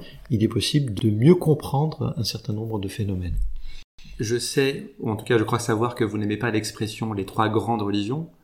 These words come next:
Speaker 2: pour désigner celle du livre,
Speaker 1: Oui.
Speaker 2: euh, parce que c'est une vision très, très occidentale, bien sûr, et vous faites référence à plusieurs reprises dans le livre sur l'hindouisme, sur le bouddhisme. Est-ce qu'il y a un intérêt en France pour ces religions aujourd'hui,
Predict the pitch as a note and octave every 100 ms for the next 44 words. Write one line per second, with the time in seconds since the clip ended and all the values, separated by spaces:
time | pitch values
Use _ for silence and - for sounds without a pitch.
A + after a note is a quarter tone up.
0 | _ G#2 G#2 G2 G#2+ G#2+ G#2 G#2+ G2 G2+
1 | A#2+ D#3+ A2 - - - A2+ A#2 G#2+ G2+
2 | - G#2+ G2+ A2 G2 G2+ G2 G#2 G#2 A2
3 | G2+ F#2+ - G2+ F#2 A2 G2+ F#2 D3 C3
4 | A2 - D#3+ C3+ - - _ B2 G#2+ G#2
5 | B2+ - A2+ A#2 B2 C3+ - A2+ - A2
6 | - A2+ A#2 A2 - A#2+ G#2+ G#2 A#2 C3
7 | G#2 - - - - F#2+ A2+ A#2 A#2+ A#2+
8 | A#2+ A2+ G2 G2 F#2+ G2+ A#2 A#2 A#2+ A2+
9 | A2+ - _ G#2+ - C#3+ C#3+ C3 A2+ A2
10 | A2+ A2 A2+ A#2+ B2+ - G#2 - A2+ A2
11 | - - A2 G2+ G2+ G2 G#2+ G2+ G2+ G2
12 | C3+ D#3+